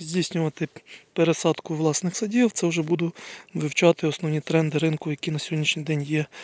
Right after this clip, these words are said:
в садівництві. І вже десь під то підлаштовуватися. Але поки що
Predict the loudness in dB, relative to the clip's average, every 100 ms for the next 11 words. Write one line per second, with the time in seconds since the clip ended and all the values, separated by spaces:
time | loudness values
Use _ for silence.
0 | -18 -18 -18 -16 -4 4 4 6 4 4
1 | 4 2 2 0 -6 -2 -2 -2 -6 -20
2 | -20 -20 -20 -2 2 4 4 6 4 2
3 | -4 -2 -2 -2 -4 -6 -2 -2 -2 -4
4 | -4 -6 -10 -8 -8 -6 -2 0 -2 -2
5 | -4 -2 -4 -2